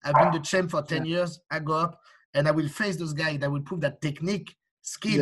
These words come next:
Speaker 2: Yeah.
Speaker 1: can actually match power, everything."
Speaker 2: Yeah.
Speaker 1: And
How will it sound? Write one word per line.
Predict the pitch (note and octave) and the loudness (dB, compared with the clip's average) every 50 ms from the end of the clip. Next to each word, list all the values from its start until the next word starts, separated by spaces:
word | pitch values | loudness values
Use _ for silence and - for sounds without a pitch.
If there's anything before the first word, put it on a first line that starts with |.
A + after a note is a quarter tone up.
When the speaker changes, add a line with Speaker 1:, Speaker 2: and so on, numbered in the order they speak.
| C3+ B2+ | 4 2
Speaker 2:
Yeah. | B2 A#2 A2+ - _ - - _ _ | 0 -4 -8 -14 _ -20 -20 _ _
Speaker 1:
can | D#3 D3 | -4 -2
actually | D3+ D3+ D3 - E3 E3 D#3 | -2 -4 -2 -2 -2 0 0
match | D3 D#3 D#3+ E3+ E3+ - - - - | 2 2 2 2 0 -2 -10 -12 -4
power, | - E3 D#3 D#3 D3+ D#3 D#3 D#3 D#3+ D3 D3 - _ _ _ _ _ _ _ _ _ _ _ | -2 2 2 4 2 2 0 0 -2 -2 -4 -6 _ _ _ _ _ _ _ _ _ _ _
everything." | E3 E3 D#3 D3 C#3+ C3+ | -2 2 4 6 6 6
Speaker 2:
Yeah. | B2+ B2 A#2 - _ _ _ _ | 4 2 -2 -8 _ _ _ _
Speaker 1:
And | D3 D#3 E3+ - | -6 -6 -6 -6